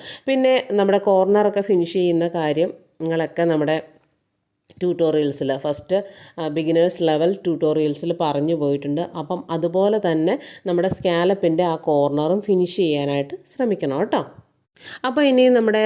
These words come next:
സ്കാലപ്പൊക്കെ ഇപ്പം, ആ, കംപ്ലീറ്റ് ആയിട്ട് ചെയ്ത് വന്നിട്ടുണ്ട് കേട്ടോ. മൊത്തത്തിൽ ആ സ്കാലപ്പ് കംപ്ലീറ്റ് ചെയ്തു. ഇനി ആ സ്കാലപ്പിൻ്റെ ഉള്ളിലായിട്ട്, ഉള്ളിലായിട്ട് ഒരു ലീഫ് ഡിസൈൻ കൊടുക്കാമെന്ന് വെച്ചു.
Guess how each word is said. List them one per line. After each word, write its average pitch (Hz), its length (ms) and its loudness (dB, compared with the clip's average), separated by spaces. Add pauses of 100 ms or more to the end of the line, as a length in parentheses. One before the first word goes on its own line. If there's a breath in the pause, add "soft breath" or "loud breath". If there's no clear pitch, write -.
സ്കാലപ്പൊക്കെ 185 600 -2
ഇപ്പം, 202 260 -2 (240)
ആ, 165 60 -4 (100)
കംപ്ലീറ്റ് 170 500 0
ആയിട്ട് 170 180 0
ചെയ്ത് 151 280 -2
വന്നിട്ടുണ്ട് 143 400 -2
കേട്ടോ. 131 200 -6
മൊത്തത്തിൽ 143 420 -6
ആ 151 80 -4
സ്കാലപ്പ് 143 480 -8
കംപ്ലീറ്റ് 139 460 -6
ചെയ്തു. 139 220 -2 (360 loud breath)
ഇനി 254 200 0
ആ 226 140 0
സ്കാലപ്പിൻ്റെ 190 720 -2
ഉള്ളിലായിട്ട്, 208 800 0 (220)
ഉള്ളിലായിട്ട് 180 840 -2
ഒരു 202 240 0
ലീഫ് 214 340 0
ഡിസൈൻ 160 380 -2
കൊടുക്കാമെന്ന് 139 600 -6
വെച്ചു. - 240 -14